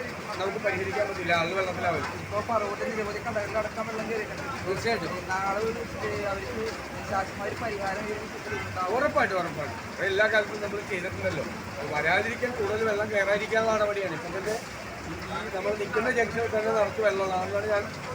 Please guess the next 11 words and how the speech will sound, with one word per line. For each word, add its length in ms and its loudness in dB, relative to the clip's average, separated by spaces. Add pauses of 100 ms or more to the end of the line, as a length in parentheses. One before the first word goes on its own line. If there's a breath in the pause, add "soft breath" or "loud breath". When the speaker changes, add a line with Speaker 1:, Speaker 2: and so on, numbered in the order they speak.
Speaker 1:
ഇങ്ങോട്ട് 300 4
വന്നത്. 280 -2 (360)
അത് 100 -2 (120)
കുറേ 240 2
നേരം 240 4
നിന്ന് 180 0
കഴിഞ്ഞാൽ 280 4
കടലിൽ 400 2
കൂടി 140 0
വെള്ളം 300 2
കയറുന്ന 300 0